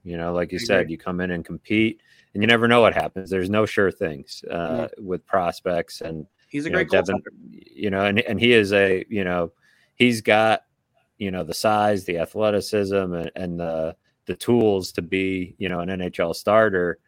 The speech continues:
Speaker 1: And this team is pretty desperate for somebody to declare themselves as that starter. So thought it was a fairly decent opportunity for him if, if he wanted to jump on it. But,
Speaker 2: Mm-hmm.
Speaker 1: um, I don't fault, you know, players for
Speaker 2: No.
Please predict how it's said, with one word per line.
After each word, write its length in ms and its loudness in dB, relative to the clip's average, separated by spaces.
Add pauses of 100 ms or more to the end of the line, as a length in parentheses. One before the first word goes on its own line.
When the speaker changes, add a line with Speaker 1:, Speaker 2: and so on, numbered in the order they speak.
(320)
Speaker 1:
And 460 -2 (400)
this 200 2
team 340 0
is 180 -6
pretty 300 0
desperate 520 0
for 120 -6
somebody 460 0
to 120 -8
declare 460 0
themselves 540 -4
as 160 -14
that 200 -4
starter. 460 -6
So 420 -2 (380)
thought 140 8
it 20 6
was 100 2
a 200 -8 (140)
fairly 320 8
decent 340 0
opportunity 720 2
for 320 -2
him 100 -4
if, 140 -4 (140)
if 120 -8
he 120 -2
wanted 320 -4
to 60 -14
jump 300 -2
on 200 0
it. 180 -4
But, 340 -2
Speaker 2:
Mm-hmm. 400 -10
Speaker 1:
um, 400 -2 (540)
I 80 4
don't 180 4
fault, 380 2 (240)
you 80 -4
know, 120 -2
players 520 0
for 220 -4
Speaker 2:
No. 180 -2